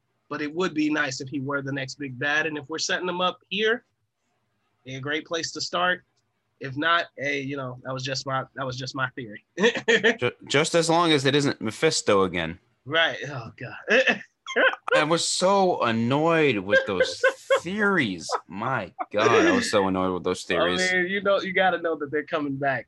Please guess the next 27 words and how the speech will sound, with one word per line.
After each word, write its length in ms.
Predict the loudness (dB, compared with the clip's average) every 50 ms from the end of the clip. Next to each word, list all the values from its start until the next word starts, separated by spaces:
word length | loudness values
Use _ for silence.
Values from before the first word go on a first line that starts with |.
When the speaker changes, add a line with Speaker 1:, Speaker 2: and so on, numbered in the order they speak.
| _ _
Speaker 1:
They're 140 | -12 -10 -6
definitely 560 | -2 -2 -2 -2 0 0 -2 0 -2 -4 -4
coming 340 | -2 -2 -2 0 -2 -4 -2
back, 300 | 0 0 0 0 -2 -6 -12 -10 -6
and 360 | -4 -4 -4 -4 -4 -6 -8 -12 _ _ _ _ _ -12
it'd 100 | -6 -6
be 80 | -4 0
great 240 | 2 2 4 4
if, 120 | 2 0 -2
if, 480 | -2 -2 0 0 0 0 -2 -4 -8 -10 -12 -12 -14 -12 _
if 140 | -10 -10 -8 -6 -8
he 160 | -6 -6 -6
did 260 | -4 -4 -4 -2 -2
show 240 | -4 -4 -4 -8 -10
up. 140 | -12 -12 -14 _
You 100 | -6 -4
know 120 | -4 -4 -4
what 80 | -6
I'm 40 | -6 -6
saying? 180 | -6 -6 -6 -6
Just 160 | -8 -8 -8
be 80 | -4
like, 240 | -2 -2 -2 -2 -2 0
"Oh, 120 | 0 0
Speaker 2:
It 80 | 0 0
Speaker 1:
screw 260 | -6 -12 -16 -16 -16
it. 100 | -18